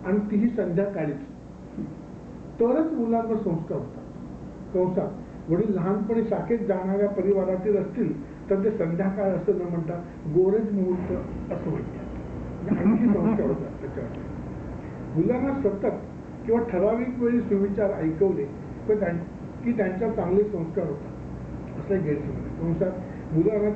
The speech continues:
छळण्यासाठी सुविचारांची पुस्तके घेणारे पालक मी पाहिले आहेत.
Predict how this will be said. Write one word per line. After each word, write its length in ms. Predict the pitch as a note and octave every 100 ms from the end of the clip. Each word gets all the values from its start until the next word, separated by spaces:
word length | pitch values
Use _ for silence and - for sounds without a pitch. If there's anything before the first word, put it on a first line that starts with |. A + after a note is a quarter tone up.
| -
छळण्यासाठी 600 | E3+ F#3+ F#3+ G3 E3 C#3 - - - -
सुविचारांची 680 | G3 G#3 A3 G#3 G#3+ G#3 A#3
पुस्तके 480 | F#3+ - G#3 F#3+ F3
घेणारे 320 | F3 F3 F3
पालक 460 | F3 D#3+ E3 - F3+
मी 100 | F3+
पाहिले 340 | D3+ C#3+ D3
आहेत. 240 | B2+ -